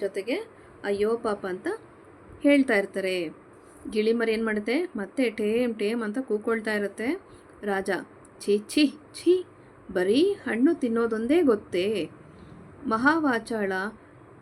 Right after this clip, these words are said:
ನಗರೋದ್ಯಾನದಲ್ಲಿ ಬಂದು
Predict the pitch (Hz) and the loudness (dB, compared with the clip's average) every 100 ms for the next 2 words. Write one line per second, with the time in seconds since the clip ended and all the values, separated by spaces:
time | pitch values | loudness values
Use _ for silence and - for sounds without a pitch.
0 | - - 220 220 240 277 285 247 233 233 | -10 -4 -2 0 2 2 2 2 0 0
1 | 233 208 190 262 247 311 - - - - | -2 -4 -2 0 0 -4 -8 -20 -20 -20
2 | - 208 247 247 185 233 | -8 0 2 4 2 2